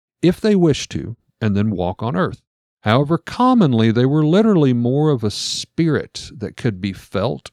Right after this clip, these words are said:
or heard, as if projecting themselves into different manifestations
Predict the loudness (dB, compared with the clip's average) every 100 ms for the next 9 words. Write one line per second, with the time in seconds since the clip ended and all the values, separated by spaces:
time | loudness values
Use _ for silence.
0 | -4 -4 -4 -6 0 2 2 -2 -6 -6
1 | -4 -6 -8 -10 -10 -6 -2 -2 -2 -2
2 | 0 0 -2 -4 -4 -2 -2 -4 -6 -12
3 | -10 -10 -6 -6 -4 -6 -6 -6 -6 -6
4 | -6 -4 -4 -4 -4 -10 -12